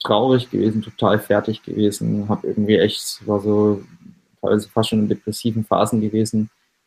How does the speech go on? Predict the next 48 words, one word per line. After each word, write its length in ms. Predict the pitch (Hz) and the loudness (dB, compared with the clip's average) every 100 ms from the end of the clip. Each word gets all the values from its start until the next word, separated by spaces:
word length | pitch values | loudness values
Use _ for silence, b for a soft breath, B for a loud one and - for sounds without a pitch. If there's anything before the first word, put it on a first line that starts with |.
| _ - | _ -4
als 180 | 101 85 | -2 0
irgendwie 220 | 104 104 | 2 2
einfach 240 | 107 120 | 0 -2
einen 260 | - 107 107 | -2 0 0
so, 220 | 107 107 | 2 0
es, 140 | 101 | 0
es 120 | - - | -6 -2
kommt 240 | 104 98 | -2 2
einem 140 | 110 | 2
alles 240 | 90 110 - | 4 2 2
so, 420 | 110 107 104 - _ _ _ _ | 2 4 2 -2 _ _ _ _
so 260 | - 104 101 | -6 0 2
lang 360 | 101 113 127 | 4 4 2
vor 420 | 120 - 98 98 | 0 0 2 2
irgendwie, 380 | 95 95 98 98 | 2 -2 -4 -4
ja. 160 | 95 95 | -2 -2
Es 100 | 98 | -4
ist 120 | 104 | -4
so, 320 | 107 101 101 - _ _ _ _ _ _ | 0 0 -2 -6 _ _ _ _ _ _
und 80 | 98 | 0
auch 120 | 104 | 0
diese 200 | 107 110 | 0 -6
Perspektivlosigkeit 1300 | - 107 - 98 - 123 113 113 98 95 - 95 92 | -2 -2 0 -4 -4 -4 -2 -2 -2 -4 0 0 0
und, 360 | 98 95 - - _ _ _ _ - | -2 -2 -4 -12 _ _ _ _ -6
ähm, 520 | 98 98 98 101 98 - _ _ _ - | -2 0 -2 -2 -4 -8 _ _ _ -6
diese 180 | 101 | -4
Perspektivlosigkeit, 1400 | - 101 104 110 107 - - 123 120 120 110 117 117 107 107 | 0 0 2 -2 -4 -8 -4 -2 0 0 -2 -2 0 0 2
die 100 | 71 | 0
auch 160 | 104 | 0
die 120 | - 104 | -4 -4
Regierung 580 | 104 98 113 123 117 | -4 -2 0 2 2
irgendwie 360 | 98 98 95 95 - - | 2 0 0 -4 -8 -4
einem 220 | 98 95 | 0 2
nicht 240 | 95 - | 0 -2
gibt, 240 | 92 - - | -6 -4 -4
das 160 | - | -2
ist 160 | 107 - | -2 2
so, 220 | 110 107 | 4 6
was 200 | 107 - | 4 2
mich 180 | 117 110 | 0 2
auch 120 | 110 | 0
so 100 | 110 | 0
ein 40 | |
bisschen 220 | 107 107 107 | -2 0 0
aufregt, 480 | 107 113 95 87 87 | 0 0 -6 -8 -4
ja. 140 | 90 | -4
Das 140 | 98 | -4
ist, 260 | 110 - | -8 -10